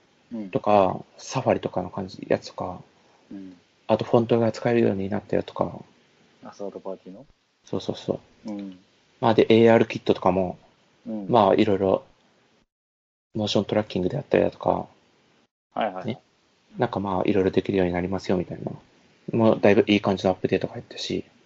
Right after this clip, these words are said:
Speaker 1: うん。
Speaker 2: あと、まあ、なんかその細かいところのユーアイみたいなところ。
Speaker 1: うん。
Speaker 2: ユーアイのレイアウトとかデザインとか、
Speaker 1: うん。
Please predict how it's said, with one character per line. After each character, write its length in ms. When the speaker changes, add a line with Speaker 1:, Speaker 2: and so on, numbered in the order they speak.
Speaker 1:
う 40
ん。 120
Speaker 2:
あ 240
と、 340
ま 80
あ、 20
な 100
ん 20
か 60
そ 120
の 120
細 200
か 160
い 160
と 120
こ 100
ろ 80
の 120
ユ 100
ー 240
ア 60
イ 40
み 200
た 180
い 60
な 120
と 120
こ 80
ろ。 140
Speaker 1:
う 60
ん。 140
Speaker 2:
ユ 200
ー 60
ア 80
イ 40
の 140
レ 140
イ 60
ア 60
ウ 20
ト 100
と 60
か 100
デ 120
ザ 100
イ 40
ン 40
と 80
か、 300
Speaker 1:
う 40
ん。 220